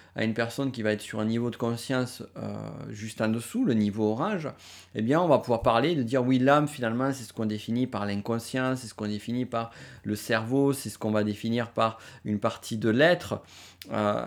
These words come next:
mais là ici on va revenir à une approche qui dit non l'âme c'est autre chose, c'est plus que ça, c'est le souffle. D'ailleurs l'âme ça vient du mot anima qui est aussi comme la, le mot spiritus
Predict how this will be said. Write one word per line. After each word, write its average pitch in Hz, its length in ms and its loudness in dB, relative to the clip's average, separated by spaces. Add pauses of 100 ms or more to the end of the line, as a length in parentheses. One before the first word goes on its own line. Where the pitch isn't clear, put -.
mais 123 140 0
là 156 160 6
ici 147 280 -2
on 156 160 2
va 117 180 4
revenir 143 580 2
à 123 120 2
une 113 160 0
approche 147 420 -4
qui 127 120 -6
dit 123 140 0
non 131 200 4
l'âme 143 280 2
c'est - 320 -10
autre 127 260 -6
chose, 113 200 -8
c'est - 120 -12
plus - 240 -14
que 123 100 -8
ça, 110 220 -10 (280)
c'est - 200 -2
le 120 140 2
souffle. - 500 -6
D'ailleurs 127 460 6
l'âme 127 420 4 (100)
ça 110 200 -8
vient 117 200 -2
du 113 120 -2
mot 117 280 0
anima 123 500 2
qui - 180 -6
est - 20 2
aussi 151 420 -2
comme 110 220 -2
la, 107 180 -4
le 98 200 -4
mot 113 140 0
spiritus 127 640 -4